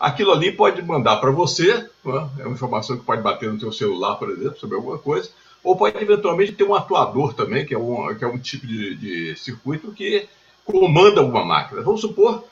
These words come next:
quer dizer, quando você, é, é, é um dos instrumentos básicos da chamada indústria quatro ponto zero, né? Que envolve uma série de coisas além da internet das coisas. Envolve robotização, análise de dados, inteligência artificial, et cetera e tal.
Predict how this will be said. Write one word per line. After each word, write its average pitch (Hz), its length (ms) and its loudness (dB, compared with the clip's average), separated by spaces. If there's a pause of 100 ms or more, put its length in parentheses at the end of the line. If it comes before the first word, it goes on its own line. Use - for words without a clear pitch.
(200)
quer 107 60 -2
dizer, 107 220 -2
quando 190 120 0
você, 202 240 -4
é, - 80 -2
é, - 380 -2
é 175 80 -2
um 196 80 -2
dos 247 100 -8
instrumentos 160 500 -4
básicos 127 400 2
da 117 120 -4
chamada 123 340 -4
indústria 113 400 -8
quatro - 260 -6
ponto 123 240 -8
zero, 82 380 -8
né? 117 160 -14 (380)
Que 262 100 -8
envolve 147 300 4
uma 113 100 2
série 123 220 0
de 170 80 -8
coisas 143 320 2
além 120 260 2
da 127 80 0
internet 107 460 -2
das 131 160 -4
coisas. - 420 -12 (380)
Envolve 98 400 -6
robotização, 104 1040 0
análise 92 380 -4
de 110 60 -12
dados, 107 400 -2
inteligência 107 440 -10
artificial, 107 720 -4
et - 80 -16
cetera 113 240 -10
e 135 40 -10
tal. - 280 -12